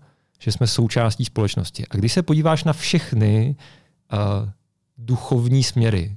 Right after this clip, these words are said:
buddhismus, křesťanství, všechny, všechny směry tohleto akcentují a říkají, jako lidé jste zranitelní a jako lidé jste něco víc než jednotlivci. A myslím si, že se toho vlastně dotýkáme a to přijetí zranitelnosti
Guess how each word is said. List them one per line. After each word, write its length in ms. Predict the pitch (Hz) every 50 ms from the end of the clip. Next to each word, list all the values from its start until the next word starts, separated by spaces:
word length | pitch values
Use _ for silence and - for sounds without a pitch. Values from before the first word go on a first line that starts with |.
| _ _ _ _
buddhismus, 460 | 113 113 107 107 104 98 104 101 92
křesťanství, 520 | - - 110 - - 110 98 - - 98 90 - - - -
všechny, 400 | - - 175 170 165 - 196 185 - _ _ _ _
všechny 380 | - - 180 165 - 190 185 175
směry 320 | - - 147 139 135 139
tohleto 380 | 139 143 127 135 147 147 165 156
akcentují 560 | 131 - - - 139 139 - 127 127 131 -
a 40 | 123
říkají, 380 | 123 120 - - 110 98 90 - - - - _ -
jako 280 | 113 120 127 - - 175
lidé 360 | 165 160 147 117 98 85 85 -
jste 480 | - - - - - - 131 104 82 - - -
zranitelní 880 | 135 107 107 107 107 104 92 - 101 92 92 90 87 92 120 139 - - - - -
a 80 | - 101
jako 200 | 110 110 - 151
lidé 540 | 135 131 120 117 104 104 110 123 156 185 165 - - _ _
jste 220 | - - - - 123
něco 300 | 127 139 139 - 151 143
víc 260 | 123 131 135 - -
než 180 | 147 139 - -
jednotlivci. 580 | 131 120 123 117 - 104 90 - - - - - _ _ _ _ _ _ _ _ _ _ _ _ _ _ _ - - - - -
A 60 | - 120
myslím 280 | 143 165 - 214 202
si, 120 | - 220 190
že 60 | 190
se 140 | - - 180
toho 180 | 196 180 196
vlastně 320 | 175 175 156 - - 208 180
dotýkáme 720 | 175 165 - 190 - - 165 143 143 143 127 117 117 -
a 240 | - - - 123 123
to 180 | 123 - 147
přijetí 640 | - - - - - - 143 151 170 170 165 170 175 160
zranitelnosti 1040 | 147 135 127 127 120 - 135 120 120 120 107 - - - 104 98 90 98 117